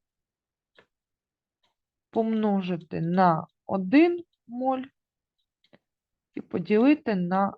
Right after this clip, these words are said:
два моль. Як ви бачите, чисельнику і знаменнику моль скоротилися. Я помножила, поділила і маю п'ять сотих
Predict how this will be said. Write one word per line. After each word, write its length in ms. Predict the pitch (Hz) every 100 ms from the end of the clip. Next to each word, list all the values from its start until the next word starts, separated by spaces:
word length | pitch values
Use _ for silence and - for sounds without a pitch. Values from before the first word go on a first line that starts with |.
| -
два 440 | 165 156 175 175 -
моль. 340 | 165 156 160 -
Як 260 | 202 190
ви 80 | 190
бачите, 420 | 190 311 - 294 277 _ _ _
чисельнику 680 | - - 226 202 180 185 180
і 40 |
знаменнику 720 | 175 202 220 269 294 - 254
моль 400 | 190 190 190 170 170 _ _ _ _ _ _ _
скоротилися. 1120 | - - 190 175 175 208 220 247 - 339 370 - _ _ _ _
Я 360 | - 208 185 185
помножила, 580 | - 208 196 185 185 190
поділила 680 | 202 240 240 294 349 359 330 -
і 220 | 214 202 -
маю 560 | 180 190 175 165 165 -
п'ять 600 | 208 196 247 285 294 - _ _ _ _ _ _ _ _ _ _ _ _ _ _ _ _ _
сотих 920 | - - 226 190 165 165 285 - -